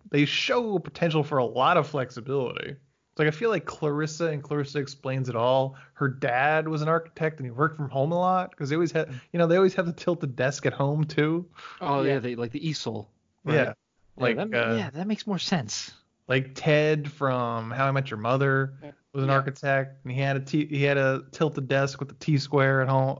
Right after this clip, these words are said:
Speaker 1: at his apartment. And Mike Brady was always home. He was an architect. I don't
Speaker 2: Yeah,
Speaker 1: know.
Speaker 2: a lot of, a lot of architects I never, I never
Speaker 1: Architect,
Speaker 2: realized.
Speaker 1: architect is a big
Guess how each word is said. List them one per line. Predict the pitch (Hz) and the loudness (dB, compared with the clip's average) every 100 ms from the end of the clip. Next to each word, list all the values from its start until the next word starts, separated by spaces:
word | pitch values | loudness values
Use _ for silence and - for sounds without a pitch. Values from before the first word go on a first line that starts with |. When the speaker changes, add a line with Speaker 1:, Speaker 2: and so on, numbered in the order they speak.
| 139 | -2
Speaker 1:
at | 135 127 | -2 0
his | 143 131 - - - | -2 -2 -10 -14 -12
apartment. | 135 143 139 135 135 135 _ _ - | -4 -2 -2 -4 -6 -10 _ _ -16
And | 107 | -4
Mike | 117 139 | 0 0
Brady | 135 139 160 180 | 2 2 2 2
was | 165 151 | 2 4
always | 160 156 | 2 0
home. | 156 160 160 160 | 0 0 0 0
He | 143 165 | 2 2
was | 165 | 4
an | |
architect. | 165 165 165 160 160 _ _ _ - | 2 2 0 0 -2 _ _ _ -10
I | |
don't | 127 | -4
Speaker 2:
Yeah, | 131 | -4
Speaker 1:
know. | 127 | -4
Speaker 2:
a | |
lot | 143 180 | -4 -4
of, | 147 135 | -4 -6
a | 160 | -6
lot | 240 | -6
of | 180 | -2
architects | 160 - - 120 107 | -2 -4 -6 -6 -6
I | 120 | -4
never, | 113 110 110 117 117 | -4 -4 -6 -8 -8
I | 120 | -2
never | 127 135 | 0 0
Speaker 1:
Architect, | 113 151 220 | 0 -2 0
Speaker 2:
realized. | 156 107 - - _ - | 0 -2 -8 -18 _ -4
Speaker 1:
architect | 165 175 185 | -4 -2 -4
is | 143 | -2
a | 123 | -6
big | 113 127 147 156 156 156 151 147 | -2 0 2 2 2 2 0 -2